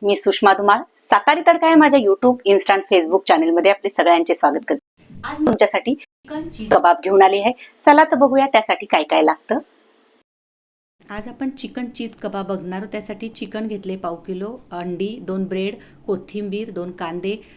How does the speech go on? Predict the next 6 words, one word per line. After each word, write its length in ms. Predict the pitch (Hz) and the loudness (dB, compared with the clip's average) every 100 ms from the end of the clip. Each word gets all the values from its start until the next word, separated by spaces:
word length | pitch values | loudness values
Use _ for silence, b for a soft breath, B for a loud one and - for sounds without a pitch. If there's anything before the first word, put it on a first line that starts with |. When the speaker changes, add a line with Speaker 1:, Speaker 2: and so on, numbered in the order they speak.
| b | b
Speaker 2:
बेडगी 280 | 190 180 196 | -4 -4 -4
चटणी, 500 | 196 196 - 196 262 285 | -8 -10 -8 -10 -10 -10
लसूण, 440 | 190 190 - 208 202 | -10 -10 -8 -12 -10
आलं, 280 | 190 190 202 254 b b _ | -8 -8 -8 -12 b b _
अं, 600 | 185 180 175 170 180 190 196 _ _ _ _ _ _ b b b 202 | -14 -10 -10 -10 -8 -8 -8 _ _ _ _ _ _ b b b -8
मीठ, 280 | 240 214 | -6 -6